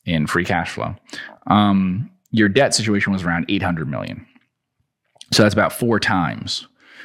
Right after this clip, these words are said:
cash flow from operations. Um, a-, and even higher number when we're talking about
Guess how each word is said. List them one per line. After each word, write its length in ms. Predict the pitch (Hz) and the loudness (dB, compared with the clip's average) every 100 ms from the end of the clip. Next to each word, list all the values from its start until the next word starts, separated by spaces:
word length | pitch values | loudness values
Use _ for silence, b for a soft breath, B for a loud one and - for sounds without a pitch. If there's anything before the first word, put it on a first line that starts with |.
| B | B
cash 180 | 101 - | 2 2
flow 100 | 87 | -2
from 140 | 85 | -2
operations. 760 | 80 78 62 60 - 57 - - B B B B - | -2 -2 -2 -2 -4 -8 -14 -16 B B B B 2
Um, 600 | 98 92 87 82 76 71 _ _ | 4 4 2 0 -2 -6 _ _
a-, 40 | 98 | 0
and 240 | 95 98 | 2 2
even 240 | 92 87 90 | 0 -2 -2
higher 280 | 85 85 | 0 0
number 260 | 82 78 76 | -2 -4 -4
when 100 | 78 | -4
we're 80 | 82 | -4
talking 220 | 76 80 | -4 -4
about 240 | 67 69 | -4 -6